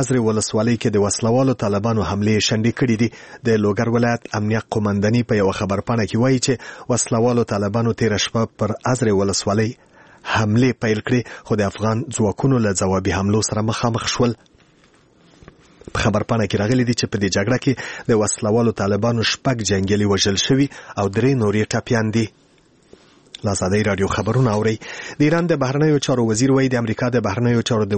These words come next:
وزیر په ګډون د دواړو هیوادونو د چارواکو ترمنځ د کتنې هیڅ راز پلان نشته. جواد ظریف نن د تسنیم خبري اژانس د پوښتنې په ځواب کې چې آیا د ملګرو ملتونو د عمومي اسامبلې په حاشیه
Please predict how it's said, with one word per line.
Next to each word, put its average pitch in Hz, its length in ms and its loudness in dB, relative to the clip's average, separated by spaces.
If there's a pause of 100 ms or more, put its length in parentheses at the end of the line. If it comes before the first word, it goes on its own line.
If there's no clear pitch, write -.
وزیر 101 280 0
په 104 140 0
ګډون 113 260 2 (340)
د - 20 2 (120)
دواړو 117 280 2
هیوادونو 107 480 2
د 101 260 0
چارواکو 104 540 0 (220)
ترمنځ 110 360 0 (300)
د - 20 0 (100)
کتنې 110 380 0
هیڅ 135 140 0 (120)
راز 117 140 0 (100)
پلان 120 280 0
نشته. 123 220 0 (420)
جواد 117 300 0 (200)
ظریف 131 320 0
نن 135 260 2
د 110 120 0 (100)
تسنیم 135 320 0 (100)
خبري 117 240 2
اژانس 110 380 0
د 104 100 -4
پوښتنې 127 340 -2
په 107 120 -2
ځواب 143 220 0
کې 139 120 0
چې 151 80 2 (420)
آیا 131 140 2
د 117 160 0
ملګرو 120 360 2
ملتونو 117 400 2
د 110 80 0 (100)
عمومي 120 300 2
اسامبلې 110 480 0
په 98 120 -2
حاشیه 135 300 0